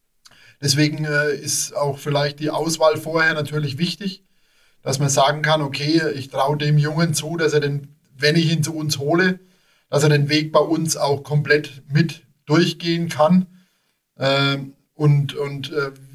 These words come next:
wir halt allen Möglichkeiten bieten, äh, auch Spielpraxis zu sammeln, dadurch, dass wir mittlerweile eine, ja, S G mit Bad Neustadt haben, wo es doch der ein oder andere, der vielleicht mal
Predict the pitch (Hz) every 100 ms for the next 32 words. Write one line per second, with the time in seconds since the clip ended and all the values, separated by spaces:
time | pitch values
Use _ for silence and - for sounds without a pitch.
0 | 147 143 151 143 147 147 - - 139 156
1 | 160 156 143 - - 147 147 156 170 160
2 | 151 151 156 151 147 143 135 135 135 131
3 | - 147 143 143 - - - 135 139 160
4 | 147 - 127 135 135 127 - 131 131 135
5 | 135 131 131 131 131 123 127 127 120 _
6 | _ _ _ _ _ - - _ _ -
7 | 147 151 - 143 151 147 135 147 151 170
8 | 151 156 151 143 127 131 131 - 147 147
9 | - 147 135 127 131 147 135 135 143 139
10 | 131 131 131 131 131 135 131